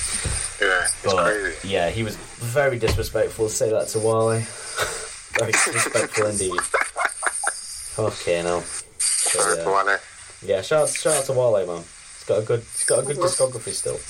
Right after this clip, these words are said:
Speaker 2: Holds up.
Speaker 1: Yeah.
Speaker 2: Holds up.
Speaker 1: Alright, so this is the section that Chris apparently do-,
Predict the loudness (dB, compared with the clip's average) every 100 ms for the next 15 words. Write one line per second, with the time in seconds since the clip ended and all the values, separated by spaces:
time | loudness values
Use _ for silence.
0 | -14 -10 -10 -10 -8 -6 -6 0 0 2
1 | 2 4 2 -2 -10 -20 -18 -14 -8 -6
2 | -2 0 2 2 0 -4 -16 -18 -16 -16
3 | -18 -18 -16 -16 -16 -16 -16 -14 -10 -10
4 | -12 -14 -8 2 4 4 2 2 2 0
5 | 0 0 0 0 0 0 0 0 0 -2
6 | 2 2 2 0